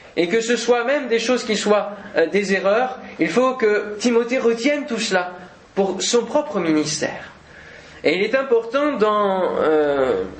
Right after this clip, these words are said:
un mouvement comme, comme le nôtre, ou dans, dans toute l'histoire de l'Église, que ce dépôt-là se transmette de génération en génération, et de serviteur en serviteur.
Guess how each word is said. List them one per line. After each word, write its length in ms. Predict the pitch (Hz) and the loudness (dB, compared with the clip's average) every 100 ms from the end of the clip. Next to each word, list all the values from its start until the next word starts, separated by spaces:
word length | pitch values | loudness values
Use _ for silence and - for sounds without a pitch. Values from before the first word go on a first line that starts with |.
| - - | -16 -2
un 100 | 156 | 0
mouvement 520 | 170 180 165 190 220 220 | 2 0 2 2 2 2
comme, 420 | 165 156 143 135 | 2 2 -2 2
comme 240 | 151 147 | 2 2
le 80 | 151 | 0
nôtre, 380 | 151 180 214 202 | 2 2 0 -2
ou 40 | |
dans, 300 | 143 143 139 - - - - - - | 0 0 -2 -6 -14 -18 -20 -20 -8
dans 200 | 139 147 | -2 0
toute 180 | 202 190 | 0 0
l'histoire 460 | 175 - 208 226 | -2 2 2 2
de 80 | 175 | 0
l'Église, 640 | 175 160 180 247 247 156 143 - - - - | 0 0 0 2 2 2 0 -2 -10 -14 -4
que 80 | 180 | -2
ce 160 | 180 | 0
dépôt-là 640 | 233 202 226 226 277 247 202 | 0 2 -2 0 2 2 0
se 140 | 202 | -4
transmette 800 | 196 226 247 - 220 233 233 - | -4 0 0 0 0 0 0 -4
de 100 | 175 | 0
génération 680 | 185 202 196 180 175 185 180 | 2 0 0 -2 -2 -2 0
en 40 | |
génération, 640 | 160 151 151 139 135 - - - - - - - - 131 | 2 0 0 0 -2 -6 -10 -14 -20 -20 -18 -18 -10 -4
et 80 | 143 | -2
de 80 | |
serviteur 560 | 180 220 208 202 202 202 | 0 0 0 -2 -2 0
en 80 | 185 | 0
serviteur. 720 | - 165 160 160 147 - - | -2 -2 -2 -2 -2 -4 -14